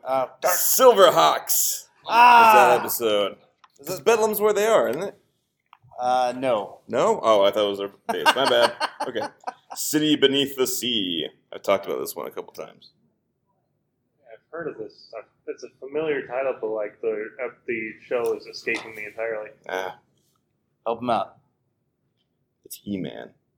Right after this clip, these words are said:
Speaker 3: Oh.
Speaker 2: Yeah, and th-,
Speaker 3: I never
Speaker 2: this is the
Speaker 3: watched
Speaker 2: episode
Speaker 3: He-Man.
Speaker 2: where Mer-,
Speaker 3: I've never, never
Speaker 2: Merman
Speaker 3: watched
Speaker 2: takes
Speaker 3: it.
Speaker 2: over Aquarius. It's basically the same plot as the Aquaman movie.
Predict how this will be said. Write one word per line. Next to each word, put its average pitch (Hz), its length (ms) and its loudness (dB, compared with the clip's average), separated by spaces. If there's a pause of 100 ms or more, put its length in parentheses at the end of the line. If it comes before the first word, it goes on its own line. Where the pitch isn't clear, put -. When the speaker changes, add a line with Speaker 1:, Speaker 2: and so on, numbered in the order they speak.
(160)
Speaker 3:
Oh. 147 600 -14 (160)
Speaker 2:
Yeah, 78 260 0
and 82 120 -8
th-, 104 80 -8
Speaker 3:
I - 40 -6
never 170 100 -4
Speaker 2:
this 131 120 0
is - 80 -4
the 160 100 4
Speaker 3:
watched 156 80 8
Speaker 2:
episode 147 380 0
Speaker 3:
He-Man. 123 80 -4
Speaker 2:
where 113 560 0
Mer-, 117 200 -2
Speaker 3:
I've 117 140 -8
never, - 120 -20 (420)
never - 0 -
Speaker 2:
Merman 135 460 4
Speaker 3:
watched 127 80 -4
Speaker 2:
takes 131 220 2
Speaker 3:
it. 139 40 4
Speaker 2:
over 123 160 2
Aquarius. 120 600 -2
It's - 120 -20
basically 113 440 -4
the 95 120 -6
same 95 280 -8
plot 92 320 -4
as 82 320 -6
the 80 120 -14
Aquaman 71 480 -8
movie. 62 240 -20